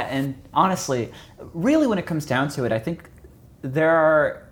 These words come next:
institutions like that that do sort of, they proliferate that, that line of thinking that's just so very not creative,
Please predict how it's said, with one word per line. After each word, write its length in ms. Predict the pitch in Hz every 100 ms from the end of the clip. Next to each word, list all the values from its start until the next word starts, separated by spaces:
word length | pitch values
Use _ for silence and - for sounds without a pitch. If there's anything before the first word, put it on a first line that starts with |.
| -
institutions 760 | 143 147 139 - 135 127 131 123
like 180 | 113 110
that 180 | 120 110
that 140 | 120
do 260 | - 123 117
sort 280 | - 131 120
of, 140 | 113 - - - - - - -
they 100 | 123
proliferate 680 | - 131 123 120 127 113
that, 260 | 117 110 -
that 160 | 123 120
line 280 | 123 127
of 100 | 127
thinking 360 | - 127 117 120
that's 220 | 113 -
just 180 | - 147
so 160 | 175 160
very 420 | - 139 151 165
not 320 | 120 127 -
creative, 500 | - 120 117 98 98